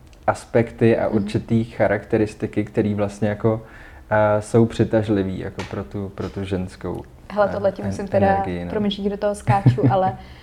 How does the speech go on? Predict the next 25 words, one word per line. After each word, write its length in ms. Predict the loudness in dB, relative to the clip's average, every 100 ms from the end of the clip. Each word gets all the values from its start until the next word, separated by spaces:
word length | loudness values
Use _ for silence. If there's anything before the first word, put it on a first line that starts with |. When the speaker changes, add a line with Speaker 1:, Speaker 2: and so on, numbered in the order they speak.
| -8 0
Speaker 2:
potvrdit, 540 | 0 2 0 2 0
že 100 | 0
vlastně 380 | 0 -2 -4 -6
jsme 160 | -6
se 120 | -2 -2
i 100 | -2
sami 340 | 0 2 6
my 160 | 6 4
ženy 600 | 2 0 0 -2 -6 -8 -10
přesně 300 | -6 0 2
v 40 |
tomhle 260 | 6 6 6
věku 240 | 4 0
divili 320 | 0 4 4
sami 360 | 4 4 4 4
sobě. 460 | 2 4 6 4 2 -6 2
Speaker 1:
Hmm. 280 | 4 6 2 -6 -18 -20 -10
Speaker 2:
Proč, 420 | 2 4 4 2 -16 2
i 140 | 4 4
když 420 | 2 2 4 2
víme, 360 | 2 2 2 0
že 180 | -6 -8
ten 280 | -4 -2 -2
hodnej 380 | 0 2 4 4
kluk, 260 | 4 0